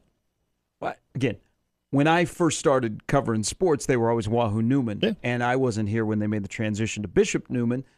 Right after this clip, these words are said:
Speaker 1: so I still always will refer to him as Wahoo Neumann, but they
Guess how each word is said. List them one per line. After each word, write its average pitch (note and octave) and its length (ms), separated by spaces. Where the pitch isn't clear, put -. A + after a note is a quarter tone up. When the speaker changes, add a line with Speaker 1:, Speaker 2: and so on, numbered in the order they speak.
Speaker 1:
so D3 140
I C#3+ 80
still D3+ 240
always B2+ 320
will A2+ 160
refer G3 260
to D3+ 160
him A2+ 80
as G2+ 140
Wahoo G#2+ 340
Neumann, D3+ 300
but B2+ 120
they A#2+ 100